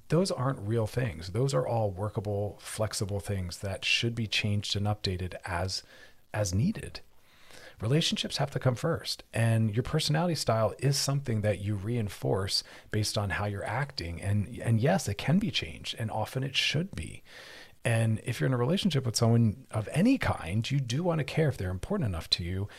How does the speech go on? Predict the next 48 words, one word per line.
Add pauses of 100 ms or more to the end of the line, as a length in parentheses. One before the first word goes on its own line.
(280)
You
wanna
care
about
how
you're
impacting
them,
and
you
wanna
be
willing
to
make
some
necessary
changes.
So
again,
we're
looking
for
people
that
are
workable
to
have
in
our
lives. (540)
I, (100)
<clears throat>
I
very
much
love (1040)
the
friendships
I've
built
in
my
adult
life (440)
because (160)
I've